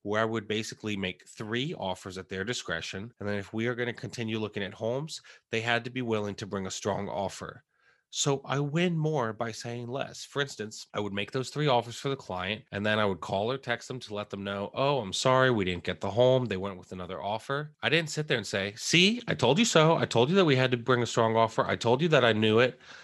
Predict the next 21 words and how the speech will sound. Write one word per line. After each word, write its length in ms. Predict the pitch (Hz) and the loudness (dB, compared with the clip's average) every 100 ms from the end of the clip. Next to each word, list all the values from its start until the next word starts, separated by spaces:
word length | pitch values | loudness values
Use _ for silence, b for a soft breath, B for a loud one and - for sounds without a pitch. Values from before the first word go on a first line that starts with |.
| B - | B -2
I 80 | 135 | 0
just 180 | 165 196 | 0 2
told 220 | 131 120 | 4 6
them 200 | 127 139 147 | 4 2 2
the 100 | 139 | 2
information 640 | 143 143 156 175 101 82 | 2 4 4 4 -2 -4
and 180 | 98 98 | -4 -2
gave 220 | 98 98 | 0 2
them 160 | 110 117 | 0 0
the 80 | |
facts. 500 | 117 147 101 - - - B B | 0 0 0 -4 -12 -14 B B
I 80 | 98 | -6
told 240 | - 107 | 0 0
them 100 | 113 | 2
that 140 | 110 104 | 2 2
we 100 | 104 | 0
lost 380 | 95 107 131 - | -2 -4 -8 -8
to 100 | 117 | -4
another 240 | 107 107 | -4 -6
offer, 480 | 110 117 - 80 - - | -6 -8 -8 -14 -16 -10
and 240 | 101 98 | -8 -8